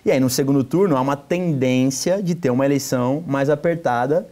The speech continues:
seja quem for a eleição. Se você for pegar um panorama, em dois mil e dezesseis, quando eu acompanhei muito de perto a eleição do Walter Suman,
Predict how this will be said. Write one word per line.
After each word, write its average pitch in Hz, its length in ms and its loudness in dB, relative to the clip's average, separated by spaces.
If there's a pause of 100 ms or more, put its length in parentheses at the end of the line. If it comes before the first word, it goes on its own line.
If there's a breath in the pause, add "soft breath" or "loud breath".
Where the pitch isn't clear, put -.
seja 147 400 -2
quem 214 160 0
for 208 180 -2
a 202 60 4
eleição. 220 420 0
Se 120 120 -8
você 113 240 -2
for 139 160 -4
pegar 117 320 -2
um 113 100 -2
panorama, 113 640 -2 (420 loud breath)
em 120 140 0
dois 117 160 0
mil 127 120 2
e 127 40 2
dezesseis, 135 540 -2
quando 110 140 -4
eu 110 40 -2
acompanhei 123 320 -4
muito 135 180 -2
de 117 80 -2
perto 120 300 -4
a 113 40 -2
eleição 107 300 -6
do 110 80 -2
Walter 110 280 -4
Suman, 135 420 -2